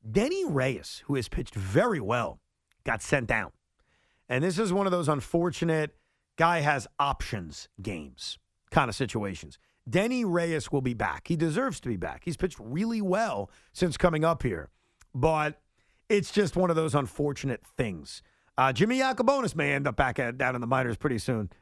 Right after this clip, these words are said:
after throwing so many innings, even though he's pitched well.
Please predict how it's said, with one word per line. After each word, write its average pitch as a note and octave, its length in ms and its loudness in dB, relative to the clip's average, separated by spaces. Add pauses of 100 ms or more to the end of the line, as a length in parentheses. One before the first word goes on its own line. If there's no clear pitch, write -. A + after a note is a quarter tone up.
after D3 200 4
throwing D3+ 280 0
so - 180 -2
many D#3 240 0
innings, C3+ 220 -2
even D3+ 140 -2
though D3 120 0
he's G3+ 200 0
pitched G#2+ 240 -6
well. F#2 320 -4